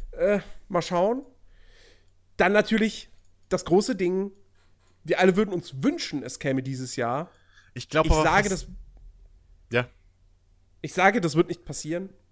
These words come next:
Speaker 2: Nee, ich
Speaker 1: Ich
Speaker 2: glaub,
Speaker 1: sage,
Speaker 2: es kommt
Speaker 1: es wird im Frühjahr zweitausendzwanzig erscheinen.
Speaker 2: Ja,
Speaker 1: Ich
Speaker 2: allein
Speaker 1: rede
Speaker 2: schon,
Speaker 1: von
Speaker 2: weil die
Speaker 1: Cyberpunk.
Speaker 2: Vorga-, allein weil die Vorlage schon zwanzig zwanzig heißt.
Speaker 1: <laughs>
Speaker 2: Das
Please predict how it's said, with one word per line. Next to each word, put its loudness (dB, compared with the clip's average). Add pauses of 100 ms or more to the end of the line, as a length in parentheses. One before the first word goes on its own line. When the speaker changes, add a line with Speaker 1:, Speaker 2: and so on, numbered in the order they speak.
(100)
Speaker 2:
Nee, -2
ich 0 (100)
Speaker 1:
Ich -12
Speaker 2:
glaub, 0
Speaker 1:
sage, 6
Speaker 2:
es 0
kommt 0
Speaker 1:
es -6
wird 2
im -4
Frühjahr 0
zweitausendzwanzig -4
erscheinen. -4
Speaker 2:
Ja, -20
Speaker 1:
Ich -10
Speaker 2:
allein 0
Speaker 1:
rede 0
Speaker 2:
schon, -6
Speaker 1:
von -4
Speaker 2:
weil 6
die 2 (120)
Speaker 1:
Cyberpunk. 6
Speaker 2:
Vorga-, 2 (360)
allein 0
weil 4
die -2
Vorlage 0
schon -12
zwanzig -6
zwanzig -10
heißt. -12 (840)
Speaker 1:
<laughs> 0 (520)
Speaker 2:
Das -6